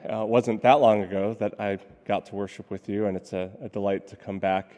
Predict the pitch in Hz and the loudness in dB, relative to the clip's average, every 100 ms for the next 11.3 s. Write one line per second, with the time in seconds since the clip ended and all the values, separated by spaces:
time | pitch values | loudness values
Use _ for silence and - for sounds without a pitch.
0 | - 101 98 98 95 98 - 98 - 101 | -12 -6 -6 -6 -6 -6 -6 -8 -2 4
1 | 107 107 - - - - 143 170 180 175 | 4 4 -2 -18 0 6 10 8 8 6
2 | 185 - 104 - - - 117 101 98 - | 6 0 -4 -4 -16 -8 0 2 2 0
3 | - 123 110 - - 131 131 - - 196 | 2 4 2 -4 4 6 6 0 0 0
4 | 202 135 117 - 170 143 113 107 107 107 | 0 -2 0 2 2 2 0 0 -2 -4
5 | - 107 104 104 98 - - 107 107 - | -6 -2 2 2 2 -2 -8 -4 -4 -2
6 | 110 110 113 110 147 156 151 120 104 - | 0 0 0 0 0 0 0 2 0 -2
7 | - - - _ 104 95 95 - 110 110 | -10 -20 -20 _ 0 2 2 0 2 4
8 | 120 - 120 110 107 104 - 135 131 117 | 4 4 0 0 -2 -4 0 4 6 6
9 | - 110 120 120 113 110 - 139 143 - | 4 2 2 4 2 0 0 2 2 0
10 | 120 - 104 - 120 117 117 - - 110 | -4 -4 -8 -2 0 0 -2 -2 0 2
11 | 107 110 | 2 0